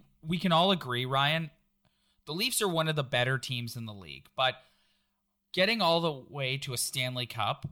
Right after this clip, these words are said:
this year is gonna be difficult because of what we just talked about, team toughness. And as Babs has said over and over, the style of play, they play a heavy style. They play a grinding, heavy style in the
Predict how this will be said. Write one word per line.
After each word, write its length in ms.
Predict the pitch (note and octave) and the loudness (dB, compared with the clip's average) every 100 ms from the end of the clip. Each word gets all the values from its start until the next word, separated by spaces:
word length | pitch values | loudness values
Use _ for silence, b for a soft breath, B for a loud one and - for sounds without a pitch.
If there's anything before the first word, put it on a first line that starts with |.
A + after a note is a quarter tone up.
| - | -6
this 280 | D3 D3 | -4 -2
year 180 | D#3 E3+ | 0 0
is 220 | F3 C#3 | 0 -2
gonna 240 | - C#3 C3+ | -2 -2 -2
be 120 | C3 | -4
difficult 600 | A#2+ A2+ C3+ D#3+ E3 D#3+ | -6 -8 -6 -4 -2 -4
because 460 | C#3 C3 B2+ B2 A#2+ | -12 -2 0 0 -2
of 100 | A2 | -4
what 140 | B2 | -4
we 80 | C3 | -4
just 180 | D#3+ - | -6 -2
talked 260 | A#2 A2 | -2 -2
about, 260 | A#2+ A2 A2+ - | -2 -2 -2 -8
team 260 | - A#2 A2+ | -10 -6 -6
toughness. 600 | A#2 G2 - A#2 - - b b b b b - | -4 -4 -4 -4 -4 -6 b b b b b -2
And 520 | C#3 C3 B2 A#2+ A#2 - | 2 4 2 0 -4 -4
as 300 | A#2+ A#2 A2 | 0 0 -2
Babs 540 | G2+ A#2+ B2 D3 C#3+ | -2 4 4 4 2
has 180 | D3 C#3+ | 2 2
said 280 | - C3 C3 | 2 2 2
over 240 | B2 C3 | 0 0
and 100 | D3 | 0
over, 300 | B2+ B2+ C#3 | 2 2 0
the 120 | B2+ A#2 | 0 -2
style 420 | - A2+ A#2 B2 | 0 2 2 2
of 100 | - | 0
play, 160 | B2 | -2
they 120 | A2+ A2 | -2 -4
play 240 | A#2 A2+ | -6 -6
a 80 | G#2+ | -6
heavy 520 | - B2+ B2 B2 A#2 | -6 -4 -4 -4 -4
style. 800 | - - A#2+ A2+ A2+ G#2+ G2 - _ _ | -4 -2 0 2 2 0 -4 -10 _ _
They 80 | B2 | -8
play 200 | A#2 A#2 | -2 -2
a 20 | |
grinding, 1040 | G#2+ B2 A#2 C3 C#3 D3 D3+ C#3+ C#3+ C#3 C3 | -2 -2 2 6 6 6 6 6 4 4 4
heavy 440 | B2+ B2+ A#2+ B2 | 2 0 0 -2
style 800 | - - A#2+ A#2 A2+ G2 F2 F2+ | -4 -4 -2 -2 -2 -4 -10 -12
in 120 | G#2+ | -12
the 80 | G#2+ | -12